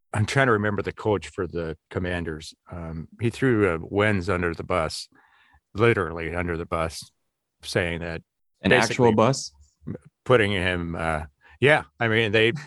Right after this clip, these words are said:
Speaker 1: they
Speaker 2: <laughs>
Speaker 1: drove it right out there, taped him down. Um, but basically, it sounded like he was blaming the poor play on the quarterback. And that's really not a cool thing to do. And I think it also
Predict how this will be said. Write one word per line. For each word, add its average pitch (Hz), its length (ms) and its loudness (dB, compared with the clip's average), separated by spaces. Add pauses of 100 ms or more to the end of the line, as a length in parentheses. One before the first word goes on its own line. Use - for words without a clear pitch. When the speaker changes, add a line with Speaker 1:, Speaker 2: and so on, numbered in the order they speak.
(140)
Speaker 1:
they 113 240 2
Speaker 2:
<laughs> - 400 -4
Speaker 1:
drove 120 340 4
it - 160 -2
right 107 220 -2
out - 240 0
there, - 760 -2 (200)
taped 147 300 4
him 131 100 0
down. 123 480 2 (380)
Um, 110 460 4 (720)
but 127 160 4 (120)
basically, 123 760 4
it 110 80 -4
sounded 117 320 4
like 104 160 2
he 117 80 2
was 95 140 -2
blaming 101 640 2
the 95 80 0
poor 104 320 0
play 95 340 0
on 87 400 0
the 95 100 -6
quarterback. - 720 -6
And 107 240 0
that's - 400 -2
really 98 260 -4
not 87 200 -4
a 85 60 -4
cool 87 260 -4
thing 87 240 -8
to 76 80 -10
do. 113 380 2 (640)
And 104 200 2
I 101 80 2
think - 260 2
it 107 240 -2
also 104 640 2